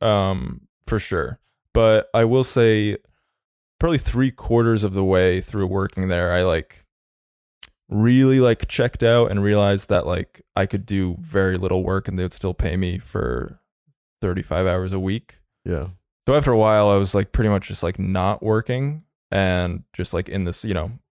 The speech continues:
Speaker 1: startup office and, like, drinking their kombucha and, like, whatever,
Speaker 2: <laughs>
Speaker 1: like, really just, like, being an asshole, you know. But, like, also the, the, you know, the more time I spent there, the more, like, kind of, like,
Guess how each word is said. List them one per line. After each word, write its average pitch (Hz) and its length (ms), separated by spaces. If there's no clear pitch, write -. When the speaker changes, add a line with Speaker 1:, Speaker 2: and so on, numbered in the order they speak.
Speaker 1:
startup 87 480
office - 400
and, - 80
like, 95 160
drinking 90 320
their 95 120
kombucha 95 540
and, - 120
like, - 200
whatever, - 340
Speaker 2:
<laughs> - 100
Speaker 1:
like, 185 560
really 170 300
just, 131 160
like, 98 160
being 127 180
an 101 100
asshole, 98 720
you 110 120
know. 220 560
But, 156 160
like, 156 300
also 196 220
the, 151 100
the, - 400
you 170 80
know, 156 80
the 139 100
more 160 200
time 170 180
I 135 60
spent - 340
there, 117 160
the 107 80
more, 107 280
like, 101 340
kind 110 200
of, 101 100
like, 95 320